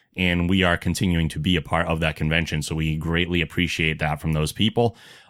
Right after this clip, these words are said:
Also on Saturday, October fourth, which is coming up very soon, Geek Comedy Night is returning to Kamikaze at Somerville, Massachusetts, and I will be doing a five to seven minute comedy set during that show.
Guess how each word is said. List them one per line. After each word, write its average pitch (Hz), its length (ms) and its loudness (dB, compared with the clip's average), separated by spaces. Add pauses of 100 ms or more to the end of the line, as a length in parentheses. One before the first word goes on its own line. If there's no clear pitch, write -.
Also 165 360 4
on 120 160 6
Saturday, 139 580 4
October 120 580 2
fourth, 190 600 2
which 107 160 0
is 101 100 0
coming 110 220 2
up 95 100 4
very 101 260 4
soon, 101 640 2 (440)
Geek 156 240 0
Comedy 175 380 4
Night 92 320 6
is 87 240 2
returning 113 560 4
to 113 160 2
Kamikaze 110 680 2
at 90 100 0
Somerville, 95 360 4
Massachusetts, 120 800 2
and 87 100 0
I 82 140 2
will 101 220 4
be 101 120 4
doing 95 280 4
a 80 80 2
five 87 260 0
to 82 60 -4
seven 82 280 0
minute 78 220 0
comedy 80 320 0
set 110 280 0
during 85 220 2
that 80 160 0
show. 180 380 4